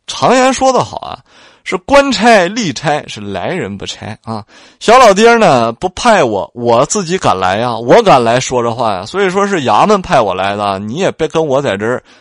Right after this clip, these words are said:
装大是吧？我现在跟你笑呵呵说话也是，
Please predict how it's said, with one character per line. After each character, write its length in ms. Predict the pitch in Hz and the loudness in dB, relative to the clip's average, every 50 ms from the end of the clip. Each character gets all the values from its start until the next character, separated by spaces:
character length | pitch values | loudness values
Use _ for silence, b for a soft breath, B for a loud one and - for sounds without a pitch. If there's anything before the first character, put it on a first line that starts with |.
| b b b | b b b
装 220 | - 175 185 190 | 2 4 4 4
大 180 | 208 208 - - - | 4 2 2 0 -2
是 80 | 123 | -2
吧？ 180 | 135 135 117 - b b b b | 0 0 0 0 b b b b
我 120 | b 113 113 | b -10 -8
现 200 | 117 - 196 202 | -4 -2 0 0
在 120 | 208 190 | 2 0
跟 140 | 170 190 196 | 0 0 -2
你 80 | 156 123 | -4 -4
笑 180 | - - 190 175 170 | 0 2 4 4 4
呵 60 | 170 | 4
呵 160 | 160 180 180 | 2 0 -2
说 180 | 165 175 175 170 | 0 -2 -2 -2
话 240 | 170 185 160 131 117 | 0 0 0 0 0
也 160 | 107 104 101 | -2 -4 -6
是， 360 | 110 - 160 156 147 135 120 | -8 -6 -4 -2 -2 -2 -4